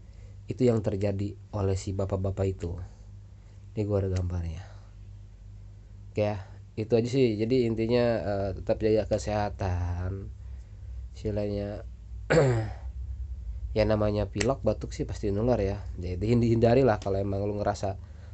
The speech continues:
lu nggak enak badan. Jadi hindarilah orang-orang terdekat lu, orang-orang tercinta lu. Kalau bisa ya gitu. Nah, kalau sih gue berharap sih kalau emang nanti besok dites positif sih gue pengennya ke Wisma Atlet aja.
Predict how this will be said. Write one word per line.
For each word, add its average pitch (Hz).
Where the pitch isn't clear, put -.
lu 131
nggak 107
enak 92
badan. 95
Jadi 98
hindarilah 110
orang-orang 98
terdekat 95
lu, 98
orang-orang 95
tercinta 92
lu. 90
Kalau 101
bisa 107
ya 95
gitu. 90
Nah, 95
kalau 95
sih 117
gue 127
berharap 110
sih 135
kalau 101
emang 98
nanti 101
besok 104
dites 101
positif 98
sih 139
gue 120
pengennya 101
ke -
Wisma 95
Atlet -
aja. 98